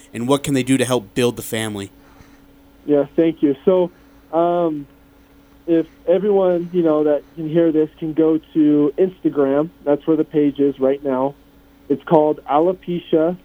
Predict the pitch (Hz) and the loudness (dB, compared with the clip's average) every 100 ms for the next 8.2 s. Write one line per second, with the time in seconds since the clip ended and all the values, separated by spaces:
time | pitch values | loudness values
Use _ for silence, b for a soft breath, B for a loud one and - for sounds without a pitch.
0 | _ 160 170 180 160 170 165 160 160 160 | _ 2 2 2 0 0 -2 0 0 0
1 | - 165 156 180 - 160 160 - 160 160 | -6 -6 -4 -4 0 0 0 0 0 2
2 | 143 160 175 156 160 180 - _ - _ | 2 0 0 2 0 -4 -20 _ -20 _
3 | 160 170 175 - 175 170 - 180 165 147 | -2 0 0 0 0 0 -2 -2 0 -2
4 | 139 147 - - _ - _ _ _ 165 | -2 -2 -6 -20 _ -20 _ _ _ 2
5 | 160 156 147 - 185 190 - 180 180 190 | 2 2 -4 -2 -2 -2 -4 0 0 0
6 | 170 160 147 151 156 185 - 151 147 151 | 0 0 2 2 2 -2 -2 -2 -2 0
7 | 175 - - _ - _ - 156 151 151 | 0 -2 -20 _ -20 _ -4 -2 2 2
8 | 160 | 2